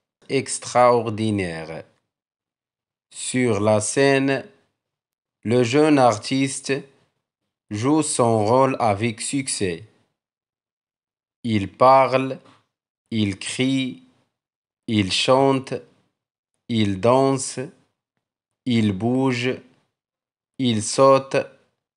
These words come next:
il marche, il rit, il pleure de joie,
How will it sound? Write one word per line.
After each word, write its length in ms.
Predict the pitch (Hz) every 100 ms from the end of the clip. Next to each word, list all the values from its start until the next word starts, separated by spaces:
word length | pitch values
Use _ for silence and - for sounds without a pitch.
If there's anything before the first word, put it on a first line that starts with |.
| _ _ _ _ 120
il 240 | 120 110
marche, 640 | 107 120 131 127 120 - 120 - _ _ _ _ _ _ _ _ _
il 280 | 127 117 110
rit, 480 | 107 127 135 127 - _ _ _ _ _ _ _ _ _ -
il 280 | 127 123 110
pleure 380 | 123 139 135 117
de 200 | 117 113
joie, 540 | 104 117 123 123